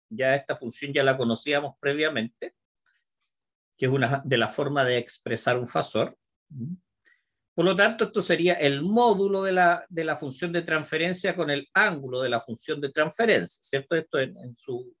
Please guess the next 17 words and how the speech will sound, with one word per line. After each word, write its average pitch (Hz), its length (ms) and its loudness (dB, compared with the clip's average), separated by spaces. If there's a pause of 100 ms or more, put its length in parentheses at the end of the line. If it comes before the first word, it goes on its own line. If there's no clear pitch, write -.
versión 127 580 -2 (240)
polar. - 300 -8 (1300)
Por 180 120 0
lo 185 80 4
tanto, 190 260 4
el 196 80 6
ángulo, 165 540 2 (100)
¿cómo 165 160 -4
se 175 160 -2
calcula? 202 540 0
Sería 156 320 -4
la 156 120 -2
tangente 160 680 -4
a 127 140 2
la 110 100 2
menos 165 300 -2
uno, 151 420 -4